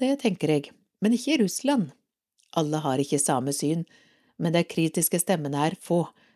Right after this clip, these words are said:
fordi det er så stor risiko forbundet med det. Sjølv oppropet, som en del prester kom med mot krigen, var nokså vagt formulert. Jeg vil tro at de fleste kirkemedlemmer i Russland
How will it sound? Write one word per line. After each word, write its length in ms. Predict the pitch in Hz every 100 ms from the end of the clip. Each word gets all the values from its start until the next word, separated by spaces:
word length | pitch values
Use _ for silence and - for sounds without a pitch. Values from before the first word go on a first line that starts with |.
| _
fordi 200 | 185 170 156
det 80 | 156
er 80 |
så 120 | - 185
stor 360 | - 165 190 - 170
risiko 400 | 151 - 160 180
forbundet 480 | 175 190 160 151 156
med 120 | 170
det. 80 | 190 - _ _ _ _ _ _ _ _ _ _ _ -
Sjølv 320 | - 196 202
oppropet, 600 | 226 - 190 165 - 220 - _ _ _ _ _
som 160 | - 180
en 120 | 196
del 180 | 170 175
prester 440 | - - - 185 -
kom 220 | - 147
med 240 | 160 190 -
mot 240 | 175 196
krigen, 420 | - 208 202 190 - _
var 160 | 180 185
nokså 280 | 160 - 208
vagt 320 | 151 147 - -
formulert. 640 | 185 202 214 190 - - _ _ _ _ _ _ _ _ _ -
Jeg 140 | 202
vil 160 | 240 226
tro 180 | 240 247 170
at 160 | 170 190
de 80 |
fleste 400 | 185 208 156 175
kirkemedlemmer 880 | 180 208 - 160 160 156 170 175 180
i 120 | 202
Russland 480 | 190 - - 196 220